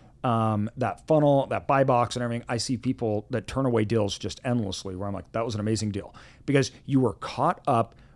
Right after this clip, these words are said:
with the cost, the price, like it's a stock. I'll wait till it goes lower. Somebody was saying this the other day. They were like, "Yeah, y-, y-, you've got this big deal you're doing, but I,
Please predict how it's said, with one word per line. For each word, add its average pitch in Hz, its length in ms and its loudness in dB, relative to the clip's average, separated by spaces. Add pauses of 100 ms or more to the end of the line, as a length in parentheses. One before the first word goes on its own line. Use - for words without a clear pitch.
(120)
with 110 420 0 (120)
the 101 360 -4 (100)
cost, - 560 -2 (100)
the - 80 -4
price, - 560 -4
like 104 160 -6
it's - 120 -12
a 104 40 -8
stock. 107 640 0
I'll 131 160 6
wait 135 200 2
till 123 160 -2
it 113 80 -4
goes 101 200 -4
lower. 110 240 0
Somebody 143 240 -4
was 98 140 -8 (360)
saying 147 180 0
this 127 140 0
the 127 80 -2
other 117 140 -2
day. 117 200 0
They 113 100 0
were 110 80 2
like, 110 160 -2 (240)
"Yeah, 147 100 2
y-, 139 240 -2
y-, 143 160 -4
you've 131 220 -2
got 160 160 4
this 127 120 -2
big 123 220 2
deal 170 200 6
you're 143 120 4
doing, 110 320 0 (320)
but 127 260 4 (500)
I, 135 120 0